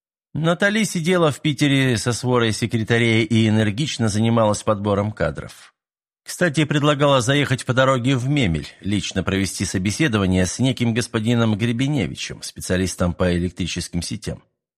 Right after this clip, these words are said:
Ну что ж, заедем, куда одеваться. Специалиста придется подбирать лично. Если высоковольтные сети и станции тут и научились строить, то понимание о релейной защите и автоматике ниже плинтуса.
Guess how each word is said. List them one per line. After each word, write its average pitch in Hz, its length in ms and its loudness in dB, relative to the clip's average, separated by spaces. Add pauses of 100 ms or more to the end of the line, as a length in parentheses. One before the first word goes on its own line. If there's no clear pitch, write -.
(140)
Ну 190 120 -2
что 110 200 -2
ж, 87 60 -2
заедем, 98 500 0
куда 113 280 2
одеваться. 101 560 -2 (340)
Специалиста 196 720 -4
придется 160 480 0
подбирать 135 480 0
лично. 73 440 -4 (380)
Если 107 460 0
высоковольтные 110 840 0
сети 101 380 -4
и 107 100 2
станции 101 560 0
тут 101 240 -4
и 104 80 2
научились 107 680 -2
строить, 90 560 -2 (200)
то 175 120 -2
понимание 170 540 2
о 147 220 4
релейной 143 540 2
защите 120 480 -2
и 117 40 2
автоматике 143 680 0
ниже 110 300 0
плинтуса. - 560 -10